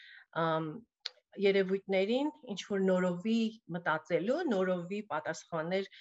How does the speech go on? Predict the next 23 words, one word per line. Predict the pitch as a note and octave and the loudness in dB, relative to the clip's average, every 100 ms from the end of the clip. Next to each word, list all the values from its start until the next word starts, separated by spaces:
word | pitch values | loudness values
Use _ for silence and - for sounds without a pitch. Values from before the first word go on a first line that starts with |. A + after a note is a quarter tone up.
| - - | -20 -6
գտնելու, | E3+ E3+ E3+ D#3+ D#3+ E3 E3+ _ _ - _ | -6 -2 -2 0 0 -2 -4 _ _ -20 _
ա, | D3+ C#3+ | -8 -6
մասին | C#3+ D#3+ D#3 E3+ D3 | -2 -4 -4 -4 -2
է | C#3+ | -4
խոսքը։ | - C#3 - - - _ _ - | -6 -10 -8 -10 -10 _ _ -8
Ես, | G#3+ A3 A3+ - | -2 0 -2 0
ամ, | F#3 F3 D#3+ - _ - - - - | 2 2 0 -8 _ -20 -16 -16 -8
ընդգծել | G3 G#3+ A#3 A3+ A#3+ B3+ | 0 2 2 2 2 2
եմ | A#3+ | 2
ստեղծելը | A3 - G3+ - D4 F4+ D#4+ | -2 -4 -4 -2 -2 2 0
և | F#3+ A3 | 0 -2
դրա | F#3 G3 G3+ | 0 -2 -2
մեջ | G3+ G#3 - | -4 -6 -10
նաև | F#3+ F3+ F#3 | -8 -4 -4
գրելն | F3 G3+ G3+ F#3+ | -2 0 0 0
ու | E3+ | -4
շարադրելը, | - D#3 D3+ E3+ A#3 E4 G#3 | -4 -4 -2 -4 -4 -4 -4
որտեղ | D#3+ F3+ G3 F#3 | -4 -4 -4 -4
իմ | F#3+ D#3+ _ _ _ _ _ _ _ _ - | -4 -6 _ _ _ _ _ _ _ _ -4
ելույթը | E3+ F#3 F#3 F#3+ | -2 -2 -2 -6
այսօր | D#3 - G3 | -6 -4 -6
ձեր | F3 F3+ | -4 -6
հետ | E3+ G3+ | -2 -4